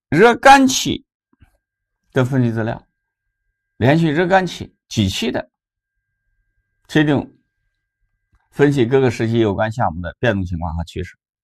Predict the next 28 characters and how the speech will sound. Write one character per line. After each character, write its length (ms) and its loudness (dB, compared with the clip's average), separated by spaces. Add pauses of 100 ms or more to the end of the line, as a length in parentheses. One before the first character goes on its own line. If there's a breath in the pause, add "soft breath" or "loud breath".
(440)
啊。 260 0 (720 soft breath)
这 140 6
是 100 10
我 100 10
们 140 6
教 180 8
材 220 6
上 320 4
的 80 -8
一 60 -8
个 100 -6
例 140 -2
题， 340 -20 (320)
原 180 6
来 220 6
也 160 2
没 140 2
有 100 2
例 180 0
题， 220 -8
后 140 -6
边 160 -4
都 100 -8
给 140 -6
大 120 -4
家 160 -6
加 280 -4
了。 80 -8